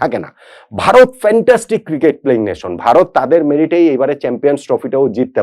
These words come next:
পারে, কিন্তু তারা এই ক্রিকেটে তাদের ই মানে অর্থনৈতিক দিক থেকে কন্ট্রিবিউশনও হিউজ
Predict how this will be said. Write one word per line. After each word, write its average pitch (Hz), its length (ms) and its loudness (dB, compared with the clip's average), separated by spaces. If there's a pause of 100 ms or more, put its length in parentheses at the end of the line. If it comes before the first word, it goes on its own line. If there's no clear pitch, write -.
পারে, 78 140 -10 (520)
কিন্তু 247 360 2 (380)
তারা 165 240 6 (280)
এই 170 160 2
ক্রিকেটে 170 400 2
তাদের 180 180 0 (440)
ই 196 60 -4 (180)
মানে 123 140 0 (180)
অর্থনৈতিক 208 520 4
দিক 220 160 0
থেকে 208 140 4 (100)
কন্ট্রিবিউশনও 185 600 2 (220)
হিউজ 226 320 6